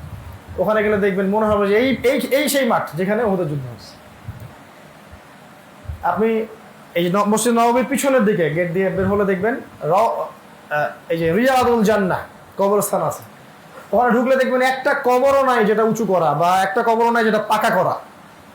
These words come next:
আমাদের দেশে তো কবিরাজ মরলেও পি-, ওটা খানকা হয়ে যাচ্ছে, তাই না?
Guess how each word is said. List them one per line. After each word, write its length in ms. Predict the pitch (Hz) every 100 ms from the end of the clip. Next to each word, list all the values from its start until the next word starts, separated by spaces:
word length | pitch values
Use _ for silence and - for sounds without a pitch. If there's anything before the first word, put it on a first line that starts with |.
| - - - - - - -
আমাদের 360 | 190 226 269
দেশে 220 | 269 269 277
তো 120 | 277
কবিরাজ 440 | 262 269 285 254
মরলেও 320 | 254 254 247
পি-, 140 | 233 226 -
ওটা 220 | 214 208 202
খানকা 340 | 202 220 208
হয়ে 140 | 196
যাচ্ছে, 220 | 180 - 160
তাই 120 | 233
না? 340 | 320 - -